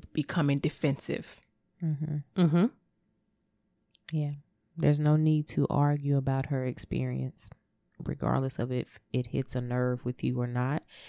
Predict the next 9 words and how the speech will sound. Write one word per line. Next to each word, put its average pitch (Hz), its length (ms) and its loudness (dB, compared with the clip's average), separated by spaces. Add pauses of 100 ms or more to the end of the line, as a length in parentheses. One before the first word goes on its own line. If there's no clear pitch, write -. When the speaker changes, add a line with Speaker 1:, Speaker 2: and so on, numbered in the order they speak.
(280)
Speaker 2:
It's - 220 2
what 123 160 4
she 135 200 -2
has 127 220 -2
endured. 127 680 -2 (420)
Um, 127 400 2
and 123 480 -2 (520)
it's, - 220 -6
she's 135 320 0